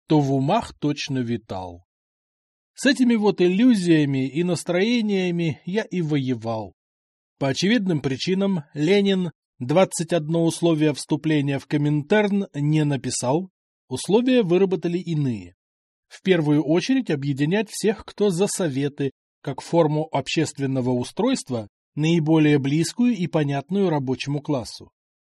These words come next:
И что интересы этого самого рабочего класса в приоритете. Специально написали завуалированно: «Буржуев не пугать, пол бетонный».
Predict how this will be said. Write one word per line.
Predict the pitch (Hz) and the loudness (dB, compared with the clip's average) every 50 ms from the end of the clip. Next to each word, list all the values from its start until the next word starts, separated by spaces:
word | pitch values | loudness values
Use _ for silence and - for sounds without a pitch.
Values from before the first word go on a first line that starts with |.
| _ _ _ | _ _ _
И | 135 131 | -8 -8
что | - - 185 190 | -2 0 2 2
интересы | 190 180 185 196 214 247 240 - 254 | 2 2 2 2 2 2 2 2 0
этого | 247 233 208 214 202 196 | 0 0 0 0 -2 0
самого | - - 190 185 190 185 170 170 165 | 0 0 0 2 2 2 2 4 4
рабочего | 165 160 151 147 - - 143 139 135 | 4 2 2 0 -2 -2 -4 -4 -4
класса | - - 151 196 240 - - - 208 190 180 143 135 | -4 0 0 0 0 0 -2 -4 -2 -4 -4 -6 -10
в | - _ | -14 _
приоритете. | - 151 143 139 143 165 185 233 233 - - - 101 87 - - 92 85 82 _ _ _ _ _ _ _ _ _ _ _ _ _ | -4 -2 -2 0 0 0 -2 -2 -4 -6 -10 -12 -14 -14 -16 -18 -20 -20 -20 _ _ _ _ _ _ _ _ _ _ _ _ _
Специально | - - - 160 147 - 190 190 185 165 139 127 117 113 | -20 -10 -10 -8 -4 2 4 6 6 6 6 4 -2 -4
написали | 117 117 - 135 127 - - 190 214 202 160 135 | -8 -8 -8 -8 -8 -2 2 2 2 4 2 0
завуалированно: | 127 120 113 117 131 127 117 131 135 143 160 185 196 165 127 117 104 95 98 92 95 92 - _ _ _ | 0 -2 -2 -2 -4 -2 -2 0 0 2 2 4 4 2 2 0 -6 -10 -14 -16 -18 -20 -20 _ _ _
«Буржуев | 117 113 131 135 131 131 135 165 190 180 165 135 - - | -6 -4 -2 -2 -2 0 2 4 4 4 4 2 -2 -6
не | 139 131 | -6 -6
пугать, | 123 - 131 123 127 165 160 139 - - - - | -6 -6 -6 -4 -2 -2 -4 -4 -8 -14 -10 -6
пол | 131 135 135 131 | -4 -2 -2 -2
бетонный». | 120 120 117 - - 147 151 135 120 104 98 90 87 _ | -2 -6 -6 -4 -2 -2 -2 -2 -4 -8 -10 -14 -18 _